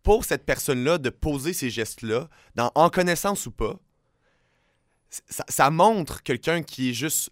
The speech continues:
là. T'sais, pas quelqu'un qui a une grande culture politique, pas quelqu'un qui a une grande appartenance libérale,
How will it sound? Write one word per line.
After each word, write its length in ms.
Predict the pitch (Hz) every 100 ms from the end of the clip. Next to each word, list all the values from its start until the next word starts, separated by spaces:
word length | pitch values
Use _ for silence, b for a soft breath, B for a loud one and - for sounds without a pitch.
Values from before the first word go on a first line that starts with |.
| -
là. 260 | 110 107 - - _ _ _ -
T'sais, 100 | 185
pas 120 | -
quelqu'un 280 | 190 185 190
qui 140 | 160
a 20 |
une 100 | 139
grande 360 | 123 113 165 156
culture 360 | - 131 -
politique, 420 | 135 123 - 165 -
pas 140 | 214
quelqu'un 380 | 202 147 175 175
qui 120 | -
a 20 |
une 100 | 123
grande 300 | 117 120 160
appartenance 600 | 131 117 - 117 123 131
libérale, 440 | 120 107 101 117